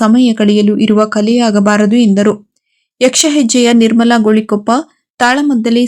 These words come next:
ಸರಣಿ ಕಲಿಯುವ ಮಕ್ಕಳಿಗೆ ಕೂಡ ಸಾಧನವಾಗಲಿ ಎಂದರು.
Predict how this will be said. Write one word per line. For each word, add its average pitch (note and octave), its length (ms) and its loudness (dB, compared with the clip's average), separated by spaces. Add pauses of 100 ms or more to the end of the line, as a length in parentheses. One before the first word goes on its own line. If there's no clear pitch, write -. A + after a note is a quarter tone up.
ಸರಣಿ A3+ 300 2
ಕಲಿಯುವ G#3+ 380 -2
ಮಕ್ಕಳಿಗೆ G#3 560 0
ಕೂಡ G3+ 160 0 (180)
ಸಾಧನವಾಗಲಿ G#3+ 720 0
ಎಂದರು. G#3 320 2